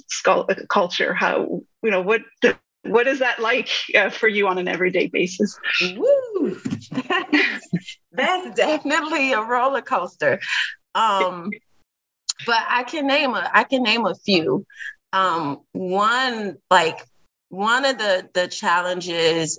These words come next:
Speaker 2: um, I'm gonna be completely transparent, is, like, really learning to stay true to myself no matter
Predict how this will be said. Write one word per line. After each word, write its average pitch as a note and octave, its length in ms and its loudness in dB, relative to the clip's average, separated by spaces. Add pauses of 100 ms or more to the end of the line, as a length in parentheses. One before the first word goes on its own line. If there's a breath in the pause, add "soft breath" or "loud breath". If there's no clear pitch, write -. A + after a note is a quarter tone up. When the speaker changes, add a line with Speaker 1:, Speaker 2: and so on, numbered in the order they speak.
(120)
Speaker 2:
um, E3 260 2
I'm F#3+ 140 2
gonna E3+ 160 0
be D3+ 220 -2
completely A3 680 0
transparent, F3 840 0 (500 loud breath)
is, F3+ 400 0
like, D#3+ 420 2
really F#3 1000 -4
learning F#3 680 0
to G3 180 0
stay F3 440 0
true F#3 500 0 (100)
to F#3+ 100 2
myself D#3+ 1000 0 (840)
no F#3+ 640 0
matter E3 800 0